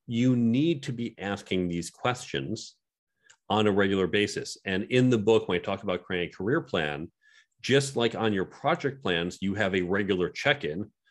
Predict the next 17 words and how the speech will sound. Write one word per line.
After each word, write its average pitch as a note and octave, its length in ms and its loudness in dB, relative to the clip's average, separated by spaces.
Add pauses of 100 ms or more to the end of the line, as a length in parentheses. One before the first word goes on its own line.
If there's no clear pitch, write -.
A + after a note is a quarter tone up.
(300)
How's F2+ 240 -2
the G#2+ 80 -4
project A2+ 380 2
doing? A#2 320 4
Are E2+ 100 -2
we D#2 140 -4
on F2+ 200 -4
schedule? F2+ 680 0
Are E2 140 -2
we D#2+ 220 -8
behind E2 520 -8
budget? F#2+ 540 0
What's F2 180 -4
going F#2+ 260 0
on? A2 340 2 (400)
Do A#2+ 160 4
the C#3 240 0